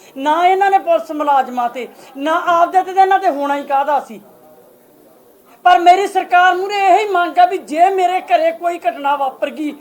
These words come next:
ਚੱਲ ਠੀਕ ਆ, ਉਹ ਤਾਂ ਮੁੱਕ ਗਿਆ, ਉਹਦਾ ਤਾਂ ਕਿਸੇ ਨੇ ਨਹੀਂ, ਕਿਸੇ ਨੂੰ ਨਹੀਂ ਸੋਗ ਭੋਰਾ ਵੀ। ਤੇ ਪਰ ਮੈਂ ਨਹੀਂ ਵੀ ਜੇ ਹੁਣ ਮੈਂ ਜਨਤਾ ਤੱਕ ਇਹੀ ਗੱਲ ਪਹੁੰਚਾਉਣੀ, ਜੇ ਮੇਰੇ ਘਰ ਦੇ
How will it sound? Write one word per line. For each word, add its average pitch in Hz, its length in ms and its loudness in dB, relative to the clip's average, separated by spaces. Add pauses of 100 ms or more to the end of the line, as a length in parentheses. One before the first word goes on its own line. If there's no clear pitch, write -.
(320)
ਚੱਲ 359 200 2
ਠੀਕ 330 300 -6
ਆ, 370 100 6
ਉਹ 349 180 -2
ਤਾਂ 381 160 4
ਮੁੱਕ 311 280 -6
ਗਿਆ, 254 340 -4 (220)
ਉਹਦਾ 339 240 2
ਤਾਂ 349 160 2
ਕਿਸੇ 311 380 -4
ਨੇ 311 120 -4
ਨਹੀਂ, 302 120 -8
ਕਿਸੇ 359 300 -2
ਨੂੰ 381 140 0
ਨਹੀਂ 381 120 -2
ਸੋਗ 269 360 -2
ਭੋਰਾ 269 460 0
ਵੀ। 220 220 -8 (340)
ਤੇ 381 140 2
ਪਰ 349 260 2
ਮੈਂ 320 340 0
ਨਹੀਂ 381 100 -2
ਵੀ 381 80 -4
ਜੇ 302 280 0
ਹੁਣ 311 220 -2
ਮੈਂ 330 140 0
ਜਨਤਾ 285 460 -4
ਤੱਕ 330 220 -6
ਇਹੀ 320 220 -4
ਗੱਲ 311 220 -2
ਪਹੁੰਚਾਉਣੀ, 294 440 -10
ਜੇ 294 320 -2
ਮੇਰੇ 370 240 2
ਘਰ 359 180 -4
ਦੇ 277 200 -2